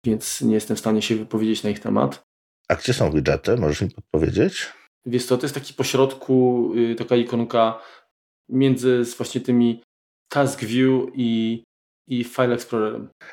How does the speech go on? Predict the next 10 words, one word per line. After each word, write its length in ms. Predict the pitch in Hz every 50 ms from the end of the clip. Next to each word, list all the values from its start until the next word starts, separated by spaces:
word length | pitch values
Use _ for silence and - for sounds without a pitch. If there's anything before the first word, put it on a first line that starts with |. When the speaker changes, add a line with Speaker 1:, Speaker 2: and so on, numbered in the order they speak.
| - -
Speaker 2:
A 100 | - 110
bo 140 | 113 120 120
musisz 260 | 117 139 131 131 113
być 160 | 110 120 113 -
zalogowany 640 | - 120 110 113 113 120 110 117 117 110 107 107
do, 380 | 101 98 101 95 101 98 - 65 85 92 90 87 85
y, 20 | 85
do 120 | 87 87
konta 260 | - - 92 101 90
Microsoftu, 680 | 80 80 71 - - - - - - - - - -